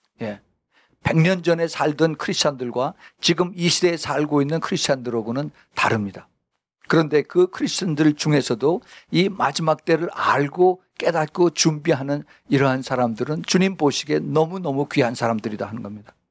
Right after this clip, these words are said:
제가 여러분들 칭찬하기 위해서 하는 것이 아니에요.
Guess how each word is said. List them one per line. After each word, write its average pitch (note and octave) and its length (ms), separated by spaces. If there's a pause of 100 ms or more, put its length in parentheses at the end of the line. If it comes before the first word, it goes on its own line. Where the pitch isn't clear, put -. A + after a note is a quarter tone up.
(420)
제가 C3 380 (320)
여러분들 C3+ 360
칭찬하기 D#3 640
위해서 C3 220
하는 A#2 80
것이 A#2 200
아니에요. G#2 360